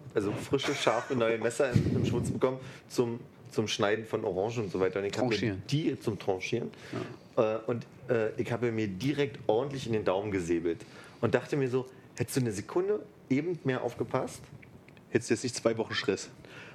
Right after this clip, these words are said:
Speaker 1: Und genau das denke ich an beste-, äh, bestimmten
Speaker 3: Das hab ich auch manchmal.
Speaker 1: bei bestimmten,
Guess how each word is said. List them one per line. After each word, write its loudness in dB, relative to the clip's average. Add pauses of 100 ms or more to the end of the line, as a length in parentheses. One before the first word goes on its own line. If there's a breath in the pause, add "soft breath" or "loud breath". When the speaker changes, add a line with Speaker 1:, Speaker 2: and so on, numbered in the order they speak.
(120)
Speaker 1:
Und -2
genau 2
das -6
denke 0
ich -6
an -6
beste-, 0
äh, 2
bestimmten 6
Speaker 3:
Das -2
hab 2
ich 0
auch 2
manchmal. 0 (260 loud breath)
Speaker 1:
bei 10
bestimmten, 0